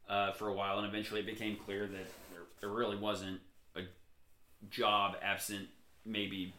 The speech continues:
you know, a huge job, uh, that would have him leaving Stillwater. And, um, you know, hi-, his two thousand eleven, his star after two thousand eleven faded a little bit too,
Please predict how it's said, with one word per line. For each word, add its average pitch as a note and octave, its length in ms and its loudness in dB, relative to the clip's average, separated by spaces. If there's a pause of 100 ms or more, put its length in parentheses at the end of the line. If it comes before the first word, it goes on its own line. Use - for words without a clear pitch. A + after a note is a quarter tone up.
(480)
you F#2+ 80 -6
know, E2+ 140 -8 (320)
a - 40 -8
huge D#3 580 4
job, C#2+ 400 -4 (640)
uh, G2 300 2 (180)
that A2 160 2
would F#2+ 140 -4 (260)
have G#2 220 0
him F#2+ 220 -4
leaving G2 240 -8
Stillwater. D#2+ 720 -2 (180)
And, F#2+ 380 -4 (440)
um, C#2 360 -6 (420)
you E2+ 100 -8
know, D#2+ 180 -8
hi-, - 120 -6 (120)
his G#2+ 220 -2
two G#2 140 -4
thousand F2+ 320 -4
eleven, F2 420 -6 (360)
his B2 120 2
star A#2 280 8
after F#2 140 0
two G#2 140 -4
thousand F2+ 300 -4
eleven F2+ 260 -4
faded F2 320 -6
a E2 60 -6
little D#2 160 -8
bit - 160 -12
too, F#2+ 340 -2